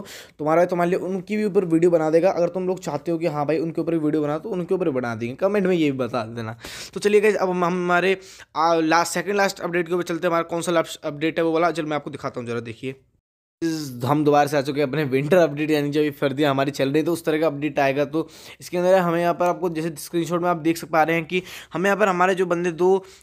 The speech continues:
हमारे सोल्जर्स आ गए, इससे मतलब कि स्नोमैन के ऊपर जा रहे हैं,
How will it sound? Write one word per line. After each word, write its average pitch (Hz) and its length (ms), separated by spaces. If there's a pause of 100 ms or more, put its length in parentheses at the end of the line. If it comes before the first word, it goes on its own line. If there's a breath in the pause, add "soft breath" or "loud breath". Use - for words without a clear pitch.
हमारे 165 260
सोल्जर्स 170 380
आ 156 140
गए, 170 160
इससे 185 360
मतलब 170 260
कि 180 80
स्नोमैन 185 500
के 180 60
ऊपर 185 160
जा 156 200
रहे 165 100
हैं, 185 140